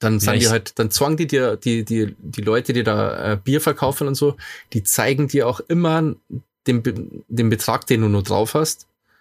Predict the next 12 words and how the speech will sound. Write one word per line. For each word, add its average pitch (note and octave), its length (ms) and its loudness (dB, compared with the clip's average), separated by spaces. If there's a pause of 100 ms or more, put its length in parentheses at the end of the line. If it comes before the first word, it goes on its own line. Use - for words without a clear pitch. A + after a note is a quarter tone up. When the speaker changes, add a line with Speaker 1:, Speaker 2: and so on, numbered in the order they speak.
Speaker 2:
Mhm. A#2+ 360 0 (580)
Speaker 1:
Weil C3 560 0 (720)
die E3 80 2
könnten E3+ 280 0
ja, B2+ 100 2
theoretisch C3 400 -2
könnten - 220 -2
sie A#2 200 0
dir, G2+ 280 2
keine G#2 220 0
Ahnung, A#2+ 160 0
fünf, E3+ 280 0